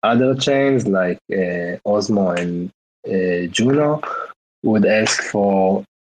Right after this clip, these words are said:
a random number from Secret Network. And then, uh, a few seconds later, uh, a contract on Secret Network would send a, a private random number to the other chain to, to be used in,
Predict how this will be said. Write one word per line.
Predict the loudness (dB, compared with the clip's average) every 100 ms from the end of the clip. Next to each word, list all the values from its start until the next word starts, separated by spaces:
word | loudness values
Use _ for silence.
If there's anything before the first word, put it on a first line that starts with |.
| _ -2
a | 0
random | 2 2 4 4
number | 4 4 2
from | 2 2 2 2
Secret | 0 -2 -2 -2
Network. | -2 -2 -2 -4 -4
And | -2 0
then, | 0 2 2 0 -4 _ _ _ _ _
uh, | -2 0 0
a |
few | 0 0
seconds | 2 2 2 2
later, | 2 2 2 2 2 0 -2 -8 -16 -6
uh, | 0 0 0 -2 -4 -8 _ _ _ _ -6
a | -4
contract | 0 0 2 0 0
on | -2
Secret | 0 0 0
Network | 0 2 2 2
would | 2 0
send | 2 2 2
a, | 2 2 0
a | -2
private | 0 2 2 2
random | 2 4 2
number | 2 4 4 2
to | 0 0
the | 2
other | 2 0 -4
chain | -2 0 0 -2
to, | -2 0 0
to | 0
be | -2 -2
used | -2 0 0 -2
in, | -6 -6